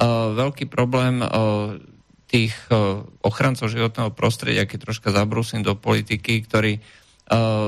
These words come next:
naopak dneska v mene ochrany životného prostredia, toho globálneho, zabraňujú tým chudobným krajinám, typicky v Afrike, aby, používali tieto zdroje, lebo vraj znečisťujú životné prostredie.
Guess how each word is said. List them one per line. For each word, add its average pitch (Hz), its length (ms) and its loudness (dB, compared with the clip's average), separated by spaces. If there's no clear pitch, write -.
naopak 117 640 0
dneska 110 720 0
v 101 240 -18
mene 113 240 2
ochrany 110 480 -2
životného 104 480 -2
prostredia, 101 480 -2
toho 92 240 -6
globálneho, 104 720 2
zabraňujú 113 880 0
tým 98 160 0
chudobným 110 480 -2
krajinám, 98 720 0
typicky 98 480 -4
v 95 80 0
Afrike, 107 480 0
aby, 95 400 0
používali 95 960 0
tieto 95 320 0
zdroje, 98 640 0
lebo 107 320 0
vraj 95 320 0
znečisťujú 90 480 -4
životné 90 480 -2
prostredie. 87 640 -4